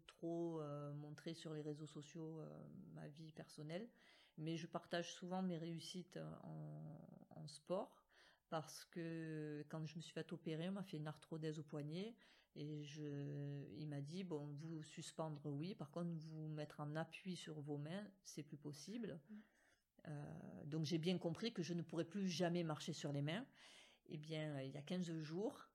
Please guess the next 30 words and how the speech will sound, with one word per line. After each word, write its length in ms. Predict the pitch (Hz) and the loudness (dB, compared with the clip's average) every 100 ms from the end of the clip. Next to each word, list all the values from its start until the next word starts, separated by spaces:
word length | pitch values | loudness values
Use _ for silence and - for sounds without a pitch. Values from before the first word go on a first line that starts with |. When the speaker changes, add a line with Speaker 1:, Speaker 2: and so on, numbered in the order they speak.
| _ _ _ _ _ _ _ - | _ _ _ _ _ _ _ -4
Speaker 1:
au 80 | 170 | -4
CrossFit, 560 | - 147 - 143 208 - - _ _ _ _ _ _ _ _ _ _ _ _ - | -2 -4 -2 0 0 -2 -14 _ _ _ _ _ _ _ _ _ _ _ _ 2
avec 300 | 170 185 160 | 4 4 4
des 100 | 170 | 0
poignets, 640 | - 156 143 147 175 247 - _ | 2 2 4 2 2 -2 -10 _
pour 240 | 151 143 143 | -6 -2 2
garder, 520 | 147 147 156 156 147 | 2 2 0 2 2
euh, 180 | 139 139 - - - - | 0 -4 -8 -20 -16 -6
un 100 | 147 | -2
bon 300 | 151 165 170 | 0 2 2
angle, 340 | 175 170 156 | 2 0 0
euh, 380 | 147 139 135 151 | 2 2 2 -2
pour 200 | 143 151 | -2 0
mon 160 | 151 147 | 2 2
poignet, 500 | 147 143 156 226 190 | 2 2 4 4 4
hein, 80 | 190 | 2
bien 180 | 160 | 0
sûr, 280 | 143 208 240 - _ - _ _ _ _ _ _ | -2 0 -2 -4 _ -20 _ _ _ _ _ _
j'ai 160 | 165 160 | 0 2
réussi 300 | 165 147 156 | 4 2 0
à 40 | |
mettre 180 | 156 147 | 0 -2
la 60 | 143 | -4
tête 180 | 151 151 | -4 -2
en 60 | |
bas. 240 | 156 160 - _ _ - 170 139 _ _ _ | 0 -2 -6 _ _ -20 -20 -20 _ _ _
J'en 180 | 151 147 | -2 0
ai 80 | 143 | 0
pleuré. 280 | 156 170 160 | 2 2 2
Speaker 2:
Wow. 160 | 165 | -2